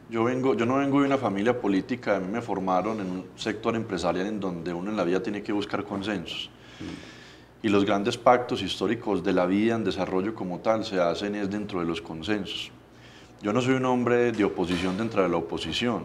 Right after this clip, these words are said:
Speaker 1: sino que yo soy un hombre con argumentos, con criterio, y cuando no me ajusto a lo que las otras personas piensan, pues yo me aparto también.
Speaker 2: Ujú.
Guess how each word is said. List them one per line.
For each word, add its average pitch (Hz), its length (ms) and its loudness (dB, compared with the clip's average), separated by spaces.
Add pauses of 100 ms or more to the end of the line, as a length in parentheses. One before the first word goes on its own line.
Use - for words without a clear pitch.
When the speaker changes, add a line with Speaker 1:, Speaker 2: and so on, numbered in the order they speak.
(120)
Speaker 1:
sino 90 400 -6
que 104 460 0
yo 95 100 2
soy 104 120 -2
un 110 100 -4
hombre 107 260 -2
con 90 160 -6
argumentos, 90 560 -4
con 90 140 -8
criterio, 101 440 2
y 101 40 0
cuando 87 360 -4
no 82 120 -8
me 95 100 -6
ajusto 107 480 2
a 104 60 6
lo 107 120 0
que 92 160 -4
las 85 120 2
otras 101 240 -4
personas 85 340 -6
piensan, 98 560 -4
pues 82 100 -6
yo 82 80 -4
me 87 80 -4
aparto 101 380 4
también. 85 420 -6 (280)
Speaker 2:
Ujú. 107 400 -2